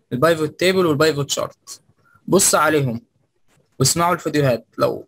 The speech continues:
في أي مشكلة ظهرت مع الناس ما عنديش أي مشكلة أعيد عليها تاني،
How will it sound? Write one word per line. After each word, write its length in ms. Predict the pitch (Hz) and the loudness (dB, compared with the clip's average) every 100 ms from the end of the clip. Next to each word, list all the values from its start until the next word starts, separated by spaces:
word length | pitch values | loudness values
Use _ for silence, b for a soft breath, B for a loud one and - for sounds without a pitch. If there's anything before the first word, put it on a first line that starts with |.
| _ | _
في 240 | - 190 | 2 4
أي 100 | 190 | 4
مشكلة 420 | 170 - - 185 | 2 -2 2 0
ظهرت 340 | 156 185 180 170 | 2 0 0 0
مع 160 | 151 | -2
الناس 600 | 151 160 214 214 - - _ _ _ _ _ _ _ _ _ _ _ _ _ _ _ _ _ - | 0 0 0 0 -2 -4 _ _ _ _ _ _ _ _ _ _ _ _ _ _ _ _ _ -6
ما 100 | 139 | -2
عنديش 320 | 143 196 - | 0 0 0
أي 100 | 190 | 0
مشكلة 340 | 170 - 185 | -2 -2 -2
أعيد 160 | 170 165 | -2 -2
عليها 220 | 151 151 | -2 -2
تاني، 280 | - 120 | -4 -8